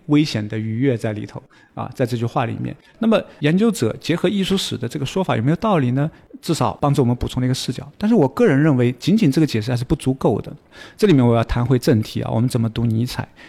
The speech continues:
我们是需要了解这句话的语境的。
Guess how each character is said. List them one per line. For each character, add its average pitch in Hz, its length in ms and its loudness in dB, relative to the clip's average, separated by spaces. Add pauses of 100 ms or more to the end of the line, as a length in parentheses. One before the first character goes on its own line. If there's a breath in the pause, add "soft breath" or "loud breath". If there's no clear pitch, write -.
(120 loud breath)
我 127 100 0
们 147 80 2
是 160 200 2
需 - 220 -2
要 147 120 2
了 113 180 0
解 113 160 -4
这 127 120 -6
句 120 100 -6
话 120 160 -4
的 117 80 -2
语 110 240 -6
境 131 240 -8
的。 - 100 -16